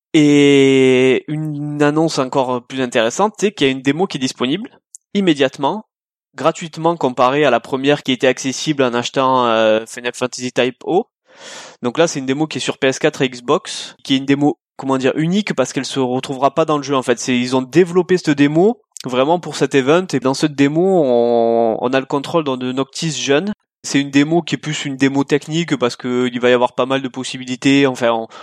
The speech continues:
ils veulent vraiment nous en mettre plein la vue. C'est pas vraiment une démo pour tester le gameplay parce que au final, on, on joue un peu, mais c'est pas, voilà, en termes de temps et de quantité, c'est pas énorme. Et la dernière petite annonce, alors si,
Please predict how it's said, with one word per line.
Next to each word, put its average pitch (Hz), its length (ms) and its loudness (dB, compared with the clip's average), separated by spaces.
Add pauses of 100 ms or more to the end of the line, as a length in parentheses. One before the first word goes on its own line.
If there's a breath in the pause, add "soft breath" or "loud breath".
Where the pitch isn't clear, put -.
(240 loud breath)
ils 135 120 -8
veulent 143 200 2
vraiment 135 280 0
nous 135 140 -4
en 127 80 0
mettre 131 180 -2
plein 139 180 0
la 131 120 2
vue. 127 280 -12 (540)
C'est 127 140 -2
pas 135 140 4
vraiment 135 480 0
une 127 160 -8
démo 131 260 0
pour 135 260 -8
tester 135 300 0
le 131 80 -2
gameplay 135 460 -2
parce 127 180 -4
que - 120 -8 (180)
au 117 140 0
final, 131 380 -2
on, 120 60 -6 (380)
on 120 40 -8
joue 123 220 0
un 127 80 0
peu, 151 220 4
mais 143 80 2
c'est - 160 -2
pas, 123 560 2
voilà, 123 180 0
en 120 80 -2
termes 120 220 -2
de 127 100 -6
temps 143 380 0
et 127 80 -6
de 127 80 -10
quantité, 143 760 2
c'est 131 140 -6
pas 123 160 0
énorme. 139 400 -2 (1000)
Et 139 200 2
la 135 140 2
dernière 170 480 2
petite - 300 -6
annonce, 156 500 -4
alors 120 280 2
si, 180 240 -8